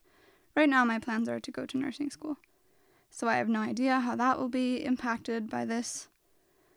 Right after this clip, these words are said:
by this baby coming. I don't even know if this baby is gonna choose to stay. I mean, it's a little sad to think about, it's a little scary, but I have no idea at this moment, and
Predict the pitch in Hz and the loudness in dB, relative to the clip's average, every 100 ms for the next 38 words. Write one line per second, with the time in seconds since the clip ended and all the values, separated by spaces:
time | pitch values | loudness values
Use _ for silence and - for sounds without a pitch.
0 | _ _ - 220 226 - 240 233 240 - | _ _ -4 -4 -4 -2 -2 0 -4 -2
1 | 233 233 233 233 _ _ - - 233 269 | -2 -2 -2 -4 _ _ -8 0 4 4
2 | 269 269 262 269 277 311 302 294 302 302 | 4 4 4 4 2 2 2 4 6 6
3 | 311 - 302 302 311 302 330 - 392 359 | 4 6 6 8 4 4 -2 0 4 4
4 | 220 _ _ _ _ _ _ _ - - | 2 _ _ _ _ _ _ _ -20 -10
5 | - 262 269 262 - 254 262 262 - 233 | 0 4 4 4 0 0 2 0 0 -2
6 | 233 247 233 247 262 277 294 - 247 247 | -4 -4 -4 -2 2 2 2 0 -4 -4
7 | 247 - 262 277 254 254 247 - _ _ | -6 -4 -2 0 0 -2 -4 -6 _ _
8 | _ _ _ _ _ _ _ - - 269 | _ _ _ _ _ _ _ -6 2 6
9 | 302 311 311 302 330 233 - 233 233 262 | 10 10 10 8 6 2 -2 -4 0 0
10 | 247 254 - 247 233 240 | 0 -4 -6 -4 -2 -4